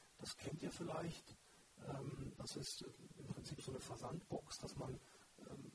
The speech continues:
seine, dass man dort auswählen kann, welche Produkte man haben möchte. Und dann kriegt man jeden Monat eine Box mit, ähm, Mode, die auf einen zugeschnitten sein soll. Und das, äh, wird Bräuninger jetzt auch umsetzen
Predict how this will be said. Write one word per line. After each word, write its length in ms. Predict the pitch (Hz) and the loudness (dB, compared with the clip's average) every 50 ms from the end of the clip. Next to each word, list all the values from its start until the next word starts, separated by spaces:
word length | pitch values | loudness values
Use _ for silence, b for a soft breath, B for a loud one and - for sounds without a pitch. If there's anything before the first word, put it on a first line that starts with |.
| - - - | -8 -6 -2
seine, 420 | - - - - - - - - - - - - - - - - - | 0 0 0 2 2 0 0 -2 -4 -6 -8 -10 -14 -16 -18 -10 -4
dass 160 | - - - - | -2 0 2 4
man 100 | 131 127 | 4 2
dort 100 | 127 - | 2 4
auswählen 380 | - 139 151 - 160 151 147 | 4 4 6 6 6 6 6
kann, 180 | - 151 139 135 | 6 4 4 4
welche 200 | 135 135 - 143 | 4 2 2 0
Produkte 380 | - - 135 131 135 - - 139 | 0 0 0 0 0 2 2 2
man 180 | 131 123 123 | 2 4 4
haben 200 | 127 143 156 165 | 4 4 6 6
möchte. 380 | 156 - - - - - 156 151 B B B B B - | 6 6 6 6 4 4 4 4 B B B B B 0
Und 80 | 135 | 0
dann 80 | 135 - | 0 2
kriegt 220 | - 151 - - | 2 0 0 2
man 140 | 147 139 135 | 2 2 4
jeden 240 | 127 131 135 135 127 | 4 2 4 6 6
Monat 300 | 123 123 127 127 123 - | 6 8 8 6 4 4
eine 120 | 113 113 | 2 2
Box 440 | - - - - - - - - - | 2 2 0 0 0 -2 -4 -2 -2
mit, 360 | - - - - - - B B B B B B B B - - - - | -2 -4 -4 -4 -6 -8 B B B B B B B B -14 -10 -6 -6
ähm, 240 | - - - - - - - - | -4 -4 -4 -4 -6 -4 -2 4
Mode, 420 | 131 135 139 139 - 143 143 135 | 8 10 10 10 10 10 8 8
die 300 | - - 135 - - - - - - - - - - - - | 8 6 4 2 2 0 -2 -4 -6 -6 -6 -6 -6 -2 2
auf 200 | - 143 - - | 2 4 4 2
einen 160 | - - - | 0 -2 -2
zugeschnitten 520 | - - - - - - - - - - | -2 -2 -2 -2 -2 -2 -2 -4 -2 -4
sein 260 | - - - - - - | -4 -4 -4 -4 -6 -6
soll. 240 | - - - - - - - B B B B B B B B | -6 -6 -4 -6 -6 -8 -12 B B B B B B B B
Und 140 | - 147 143 | 6 8 10
das, 160 | 160 160 - | 10 12 10
äh, 280 | - - - 151 143 143 | 10 8 10 8 10 10
wird 140 | 151 - - | 8 6 8
Bräuninger 400 | 139 147 156 170 165 156 143 131 | 6 8 8 10 10 10 8 8
jetzt 140 | 139 143 | 6 6
auch 200 | - 139 139 - | 4 4 2 4
umsetzen 680 | - 156 165 175 175 190 - - - - 226 247 247 | 4 4 6 6 6 4 4 2 2 4 4 4 4